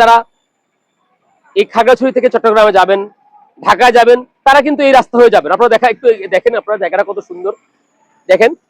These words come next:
এটা কিন্তু ঢাকা শহরে যাওয়ার রাস্তা। যারা চট্টগ্রামে যাবেন,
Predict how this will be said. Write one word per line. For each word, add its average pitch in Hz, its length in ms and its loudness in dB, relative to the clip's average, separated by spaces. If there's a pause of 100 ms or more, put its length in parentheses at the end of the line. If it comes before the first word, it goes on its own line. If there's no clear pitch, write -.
(580)
এটা 277 180 0
কিন্তু 302 200 -6 (500)
ঢাকা 233 300 0
শহরে 247 240 2
যাওয়ার 175 220 2
রাস্তা। - 220 -8 (420)
যারা 226 200 0
চট্টগ্রামে 214 500 0
যাবেন, 185 200 0